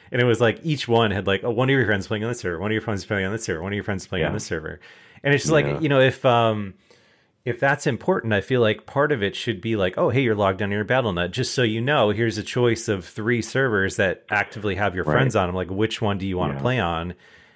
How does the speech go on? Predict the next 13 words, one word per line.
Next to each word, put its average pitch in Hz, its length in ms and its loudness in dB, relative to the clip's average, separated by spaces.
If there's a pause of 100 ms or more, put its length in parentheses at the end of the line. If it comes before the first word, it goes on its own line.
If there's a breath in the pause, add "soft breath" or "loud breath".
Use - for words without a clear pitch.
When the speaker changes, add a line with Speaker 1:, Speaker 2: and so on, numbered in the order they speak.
Speaker 2:
Yeah. 76 180 4
Speaker 1:
And 117 140 4
then 117 120 4
that 120 180 2
would 123 160 -2
probably 104 480 2 (320)
have 110 260 0
alleviated 104 640 0
this 90 180 -6
issue. 101 320 -6
Instead, 101 340 -4
it's 101 200 -6
like 87 260 -4